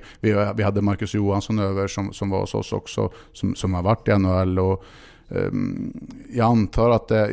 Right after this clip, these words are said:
jag vet inte om det är i Viktors fall, men det, att det är den mentala spärren som kanske gör det, för om man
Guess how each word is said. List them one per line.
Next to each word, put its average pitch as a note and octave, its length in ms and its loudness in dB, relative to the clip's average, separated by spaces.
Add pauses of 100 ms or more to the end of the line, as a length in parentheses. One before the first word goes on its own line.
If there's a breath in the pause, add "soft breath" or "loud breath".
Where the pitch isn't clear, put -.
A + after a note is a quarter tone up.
jag A#2+ 280 0
vet C3+ 240 2
inte C#3 180 4
om G#2+ 100 2
det G#2 80 4
är G2+ 60 2
i G2+ 80 2
Viktors G2+ 340 -4
fall, G2+ 180 0
men G#2 140 2
det, G2+ 140 0
att G#2 200 -4
det A2 80 0
är G#2 240 0
den G2+ 320 -4
mentala G#2 500 0
spärren G2 400 -4
som G2+ 140 -4
kanske - 540 -2
gör G2 140 0
det, G2+ 100 -2
för G2 500 -4
om A2 100 -4
man G#2 100 0